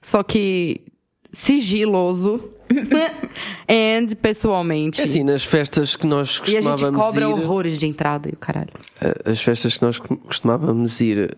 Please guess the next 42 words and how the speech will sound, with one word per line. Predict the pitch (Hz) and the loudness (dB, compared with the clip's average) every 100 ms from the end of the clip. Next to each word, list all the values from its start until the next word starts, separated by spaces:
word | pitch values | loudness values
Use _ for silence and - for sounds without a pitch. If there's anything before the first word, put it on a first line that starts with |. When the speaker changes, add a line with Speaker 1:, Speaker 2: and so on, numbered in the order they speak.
| - | -4
Speaker 2:
eh, | 101 101 | 0 0
lá, | 98 90 | 0 0
bares | 123 107 107 | 2 0 0
libertinos, | 113 104 113 - 120 135 139 - - - - | 0 0 0 0 0 0 -2 -6 -8 -12 -6
meio | - 95 110 | -2 0 2
que | 113 | 2
eram | 123 143 | 2 2
assim, | 165 - 143 | -2 0 0
né? | 156 110 135 - _ _ _ - | 2 0 -2 -8 _ _ _ -2
Tu | 113 | 0
entravas | 113 110 113 113 | 2 0 0 0
por | 120 | 0
ali | 120 127 131 | 2 2 2
adentro, | 143 170 170 170 185 _ - - _ | 0 0 0 -2 -4 _ -20 -20 _
começavas | - 127 - 127 127 | -2 0 2 2 2
logo | 131 131 127 | 2 2 0
a | |
topar, | 127 - - 131 123 | -4 -4 0 0 0
eh, | 120 117 110 107 - - - | -2 -2 -2 -2 -6 -10 -8
eh, | 120 120 90 87 | -4 -2 -2 -2
o | - | 0
mood, | 117 123 127 120 110 | 2 2 2 2 0
a | |
situação, | 110 120 117 117 - 123 117 | 0 0 0 -2 0 0 0
o | |
tipo | 110 113 | -2 -4
de | - | -6
pessoas | - 131 117 113 | -4 0 0 -2
que | 127 | -2
lá | 123 | 0
estavam, | 127 120 101 104 | 2 0 0 0
as | 107 - | 0 -4
pessoas | - 113 110 | -2 -2 -2
que | - 117 | -2 0
mais | 107 107 | 0 0
te | 107 | 0
agradavam | 104 107 107 107 107 98 | 2 2 2 0 0 -2
e | 92 | -2
que | - | -2
mais | 101 98 | -2 -2
te | - | -2
passavam | 107 - 98 92 85 | -4 0 0 0 0